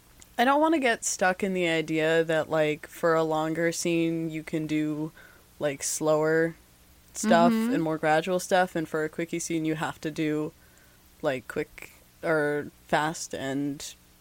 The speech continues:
Speaker 1: furious <laughs> stuff.
Speaker 2: Mm.
Speaker 1: Like, I d-, I don't think that's the case, because you and I have quite a bit of fun success where we do, um, like,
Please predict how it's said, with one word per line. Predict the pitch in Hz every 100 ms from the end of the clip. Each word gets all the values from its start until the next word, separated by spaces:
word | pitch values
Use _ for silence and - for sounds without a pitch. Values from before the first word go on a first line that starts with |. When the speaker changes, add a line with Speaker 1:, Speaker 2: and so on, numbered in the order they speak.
| _
Speaker 1:
furious | 160 160 170 180 - - - - -
<laughs> | - -
stuff. | - - 180 254 311 233
Speaker 2:
Mm. | 190 185 - - - -
Speaker 1:
Like, | 190
I | 202
d-, | 190
I | 180
don't | 202 220 214
think | 202
that's | 190 165 -
the |
case, | - 240 185 165
because | - 170 175 165
you | 175
and | 170
I | 160 160
have | 165 151 -
quite | - 160
a |
bit | - 160
of | 151 147
fun | - - 151
success | - 151 156 147 -
where | 151
we | 151
do, | 156 160 156 147 151 - - - _ _
um, | 185 151 139 139 143 160 _ _ _ _ _ _ -
like, | 175 147 123 101 -